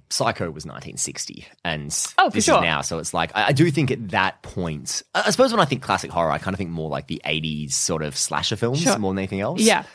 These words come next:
Speaker 1: <clears throat> But yeah, like, you know, her getting killed in the shower and Psycho and everything, I think was very much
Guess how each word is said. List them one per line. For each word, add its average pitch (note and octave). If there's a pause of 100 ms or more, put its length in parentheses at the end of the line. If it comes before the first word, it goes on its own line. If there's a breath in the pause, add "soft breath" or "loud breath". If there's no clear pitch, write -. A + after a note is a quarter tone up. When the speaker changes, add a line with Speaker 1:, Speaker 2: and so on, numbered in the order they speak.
(140)
Speaker 1:
<clears throat> F3+
But D#3
yeah, D3
like, G2+
you B2
know, F#2+
her C3
getting A#2
killed F2+
in -
the E2
shower D#2
and D#2
Psycho D2+
and D#2+
everything, D#2
I -
think D#2
was E2
very F2+
much -